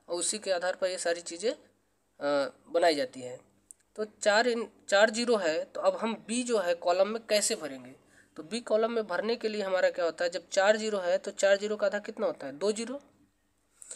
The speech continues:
और चार वन का आधा दो वन।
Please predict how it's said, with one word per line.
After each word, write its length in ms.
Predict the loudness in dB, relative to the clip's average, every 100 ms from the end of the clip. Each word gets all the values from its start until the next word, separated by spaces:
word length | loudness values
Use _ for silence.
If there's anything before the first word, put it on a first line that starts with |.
| -20 _ -12
और 60 |
चार 280 | 2 4 6
वन 180 | 4 2
का 120 | 2
आधा 280 | 2 0 -2 -6 _ _ _ -10
दो 220 | 0 0
वन। 260 | 2 -2